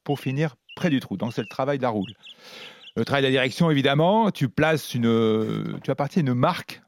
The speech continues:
une puce, une, une, une pièce de monnaie, euh, sur un point intermédiaire sur laquelle ta balle doit passer. Donc, ta balle doit passer, rouler dessus. Et si tu veux que ton putt termine en direction du trou. Donc, c'est un exercice à réaliser également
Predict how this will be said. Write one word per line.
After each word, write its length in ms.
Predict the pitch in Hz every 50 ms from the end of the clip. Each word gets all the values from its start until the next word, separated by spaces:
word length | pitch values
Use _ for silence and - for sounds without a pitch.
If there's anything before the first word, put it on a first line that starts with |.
| _ -
une 160 | 117 113 107
puce, 440 | - - 123 156 185 - - - - -
une, 260 | - 107 104 104 95 -
une, 340 | 101 98 98 95 - - - - - - -
une 100 | - -
pièce 220 | - - 131 120 104
de 80 | 113
monnaie, 340 | 107 101 107 107 120 156 196 - - - - - - - - - -
euh, 280 | - 113 113 113 113 107
sur 220 | - - 170 143
un 60 | 147 143
point 160 | - 170 175
intermédiaire 600 | 208 208 - 196 170 156 156 143 131 143 156 -
sur 680 | - - - - - - 233 240 254 262 254 - - - _ _ _ _ _ -
laquelle 640 | 107 120 127 - - 135 127 135 147 165 196 233 233 233 - _ _ _ _ - _
ta 160 | - 156 151
balle 400 | 139 151 156 170 190 202 214 202
doit 200 | 156 - 147 180
passer. 400 | 175 170 147 - - - 87 - _ _ _ _ _ _ _ _ _ _ _ _ _
Donc, 140 | 123 127 123
ta 100 | - 139
balle 140 | 131 143 135
doit 160 | 131 131 -
passer, 400 | - 139 127 - - 147 165 196
rouler 320 | 170 113 110 131 151 156
dessus. 480 | 131 127 120 - - - 120 135 185 214 - _ - - - - - - -
Et 640 | 135 139 139 139 135 131 127 123 120 120 117 117 113
si 160 | - - 139
tu 100 | - -
veux 120 | 123 127 135
que 60 | -
ton 160 | - 117 -
putt 220 | - - 135 156 - - -
termine 500 | - 131 107 101 104 117 135 151 160 156 - -
en 140 | 123 120
direction 500 | 117 107 120 127 123 - - - 156 160 - - -
du 160 | 110 98 127
trou. 200 | 131 - - - 80 -
Donc, 180 | - 107 123 113
c'est 80 | - 135
un 40 |
exercice 360 | 127 123 131 131 117 151 143 151
à 40 |
réaliser 460 | 117 120 123 120 113 107 127 - - 170
également 640 | 165 143 156 147 135 135 135 135 139 147 160 170